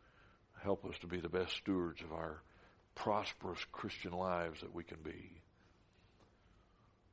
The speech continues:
Lord, encourage and bless your people today. Lord, help us to be the best we can be for you, that you would be glorified,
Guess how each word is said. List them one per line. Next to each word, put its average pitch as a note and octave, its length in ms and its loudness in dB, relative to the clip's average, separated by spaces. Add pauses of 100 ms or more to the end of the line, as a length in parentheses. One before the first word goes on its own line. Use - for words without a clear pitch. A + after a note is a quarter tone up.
(100)
Lord, G#2+ 280 2
encourage F#2+ 680 4
and E2+ 220 -8
bless F#2+ 320 4
your F2 100 2
people F2 380 0
today. D#2+ 480 0 (2500)
Lord, G2+ 220 2
help F#2 320 8
us F2+ 200 0 (260)
to F2 40 0
be F2 140 0
the F2 140 -2
best F2+ 320 4
we F#2 120 2
can G2+ 200 -6
be D#2+ 240 -2
for E2+ 160 -4
you, E2 260 -2 (1800)
that G2+ 180 -10
you G#2 60 -2
would E2 140 -4
be E2+ 100 0
glorified, E2 720 -2